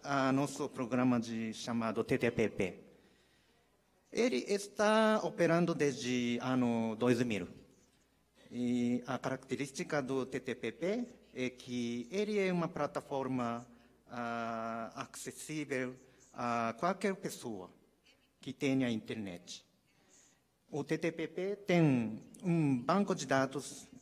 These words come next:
especializados para realizar business matching internacional. O cadastro e uso são gratuitos. De, e, através dele, é possível encontrar parceiros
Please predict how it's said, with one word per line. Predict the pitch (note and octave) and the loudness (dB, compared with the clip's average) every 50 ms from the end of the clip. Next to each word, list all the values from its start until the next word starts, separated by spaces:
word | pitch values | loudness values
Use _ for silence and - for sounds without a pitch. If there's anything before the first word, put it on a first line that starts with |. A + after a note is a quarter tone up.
| _ - | _ -14
especializados | C#3+ - - C#3+ - - C3+ A#2 B2 A#2 A#2 B2 B2+ C3+ D3 D3 F3 F#3+ - - - - - - _ _ _ | -14 -8 -6 -6 -4 -4 -4 -4 -4 -2 0 0 0 0 0 -2 -4 -8 -8 -10 -14 -16 -18 -20 _ _ _
para | - C3+ C#3 C3+ C3+ C3+ C3+ C3 C3 C3 B2+ B2+ - | 0 0 2 4 4 4 4 4 2 2 0 -2 -2
realizar | C#3+ C3 C3 B2 B2 B2 - C#3 D3 D#3 D#3 D#3+ | -2 -2 -2 -2 -4 -6 -4 -2 -2 0 -2 -4
business | D#3+ C3+ C3 C#3 C3 C#3 C#3+ C#3 C#3 - | -6 -8 -8 -6 -4 -2 -4 -4 -4 -2
matching | C3+ C3 C3 C3 - C3+ B2+ B2 A#2 - - - | -2 -2 -2 -2 -2 0 0 0 -2 -6 -8 -8
internacional. | C#3 B2 - C#3+ B2 B2 A#2+ A2+ A2 - B2 G#2+ G2 F#2 F2 - - - _ _ _ _ _ _ _ _ _ - _ _ _ _ _ _ _ _ _ _ _ _ _ _ _ _ _ _ | -8 -2 -2 -2 -2 0 -2 -2 -4 -4 -4 -4 -6 -6 -6 -10 -14 -20 _ _ _ _ _ _ _ _ _ -20 _ _ _ _ _ _ _ _ _ _ _ _ _ _ _ _ _ _
O | F3 E3+ E3+ E3+ E3+ E3+ E3+ E3+ E3 E3 E3 E3 E3 E3 D#3+ E3 | -4 -2 0 0 0 2 2 0 0 0 0 0 0 -2 -2 -2
cadastro | D#3+ E3 D3 C3 F3+ G3+ A3 A3+ A3 - F3+ D#3 C#3+ C#3 B2+ B2 B2 B2+ | -4 -4 0 4 4 4 4 2 -2 -4 -4 -4 -2 -2 -2 -4 -4 -6
e | - C#3 C#3 C#3 | -6 -6 -6 -4
uso | E3 G#3+ A3+ A#3 G3+ - - D3 C3+ B2+ A#2+ | -2 -2 -4 -4 -6 -4 -4 -4 -2 -2 -4
são | A2+ - - C3 A#2 | -4 -4 -2 -2 0
gratuitos. | A#2 A#2+ A#2+ B2+ A#2+ - - - B2 G#2+ G2 - - F#2 F#2 - - - - - _ _ _ _ _ _ _ _ _ _ - - _ _ _ _ _ _ | 2 4 4 4 4 2 2 0 2 2 0 -2 -10 -12 -12 -14 -16 -18 -20 -20 _ _ _ _ _ _ _ _ _ _ -20 -20 _ _ _ _ _ _
De, | B2+ A#2+ B2+ - - - - - - - | -16 -16 -16 -16 -18 -20 -20 -18 -10 -6
e, | C#3+ B2+ C3 B2+ B2+ B2 B2 A#2+ B2 A#2+ B2 A#2 | -4 -2 -2 -2 0 0 0 0 0 -2 -2 -4
através | C#3 - C#3+ C3+ B2+ A#2 C#3 D#3 E3+ E3+ | -4 -2 -2 -2 0 2 2 2 2 0
dele, | E3 - D#3+ D#3 E3+ F#3+ G#3+ A#3 B3+ B3+ - - - - - | -2 0 2 2 4 2 2 0 -2 -4 -8 -16 -20 -20 -12
é | - C#3+ | -12 -10
possível | - C3+ C#3 - - F#3+ G3 G3 A3 A3 F#3 | -6 -6 -8 -2 0 0 2 4 2 4 4
encontrar | F3 E3 E3 E3 E3 D#3 D#3+ - C3 C3+ C3+ C#3 C#3 C3 | 4 2 4 2 0 0 0 2 2 4 4 4 2 -2
parceiros | - - C#3+ B2 G#2+ - - B2 A#2 A#2 A#2+ B2+ C3 C3 - - - | -4 -6 -8 -8 -6 -8 -4 -2 -2 -2 -2 -2 -6 -8 -10 -14 -18